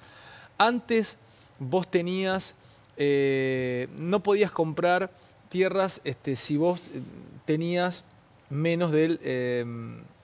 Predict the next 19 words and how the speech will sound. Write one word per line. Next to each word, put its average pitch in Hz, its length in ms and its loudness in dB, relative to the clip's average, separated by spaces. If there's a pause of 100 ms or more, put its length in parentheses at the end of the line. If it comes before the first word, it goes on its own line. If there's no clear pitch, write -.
(140)
cincuenta 151 520 -2
y 156 100 2
uno 170 180 0
por 139 160 -2
ciento 165 520 -2
de 139 260 0
una, 135 580 -2
este, 123 320 -6
empresa. 120 540 -6 (1040)
Ahora, 185 480 4 (460)
eh, 127 840 0
con 147 160 -2
el 147 100 0
veinticinco 156 680 -2
ya 147 220 2
podés 143 320 0
comprar 135 380 -2
per-, 127 240 -8
ti-, 135 140 -8